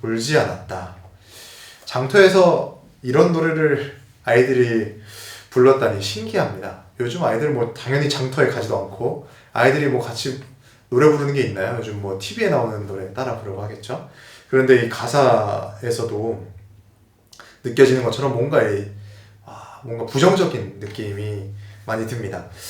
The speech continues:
예수님께서 왜 그렇게 생각하시는지는 아주 명확하게 이어서 말씀을 해주시죠. 세례자 요한이,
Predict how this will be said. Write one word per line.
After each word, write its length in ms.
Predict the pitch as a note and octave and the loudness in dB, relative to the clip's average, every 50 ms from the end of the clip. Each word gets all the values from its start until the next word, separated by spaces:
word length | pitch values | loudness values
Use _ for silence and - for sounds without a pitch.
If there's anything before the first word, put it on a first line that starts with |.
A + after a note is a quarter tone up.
| - - - - - - C3 | -14 -14 -14 -16 -6 -2 6
예수님께서 560 | B2+ C3 C3 - B2 C3 B2+ - A3+ A#3 F#3+ | 6 6 6 6 2 0 4 4 6 8 8
왜 340 | D#3+ D#3+ D#3+ D3+ C#3+ C#3 C#3 | 10 12 12 12 12 10 4
그렇게 280 | - D3 E3+ F3 F#3+ F#3 | 4 4 4 4 4 2
생각하시는지는 1080 | F3 G#3 A3+ A3+ A3+ G#3 F#3+ F#3+ G3+ F3 D#3+ D3+ C#3 C3+ C3+ C3 C3 C#3 - D3+ C3 | 0 2 0 0 2 0 0 0 0 0 0 0 0 0 0 2 2 2 2 2 2
아주 300 | G2+ G#2+ A2 B2+ B2+ A2 | 0 0 0 0 2 4
명확하게 840 | G#2+ A#2+ D3 D#3 - D3 D3 C3 C3 B2+ C3 C3 G2 F2+ F2 - - - - - - _ | 4 6 6 6 4 4 2 4 4 6 6 4 2 0 -4 -10 -16 -20 -20 -20 -18 _
이어서 320 | - B2 C3 B2+ B2 C3 A2 | 4 6 6 6 6 4 2
말씀을 380 | G2 G2 G2 - B2+ A#2 A2+ C#3+ | 0 0 0 -2 -4 -4 -4 -4
해주시죠. 640 | D#3 - - B2+ - - - C3 B2 - - - - - - - - - - _ | -4 -4 -6 -8 -10 -2 2 2 2 2 0 -6 -12 -18 -20 -20 -20 -20 -20 _
세례자 580 | - - - A3+ A#3 A#3+ A#3 A3+ G3+ F#3+ D#3+ C#3+ | -12 -2 0 4 6 6 8 8 8 6 8 8
요한이, 640 | C3+ C3+ C3 C3 B2+ B2 A#2+ B2 D3 F#3+ - - | 6 6 6 6 4 2 0 0 -2 -2 -6 -8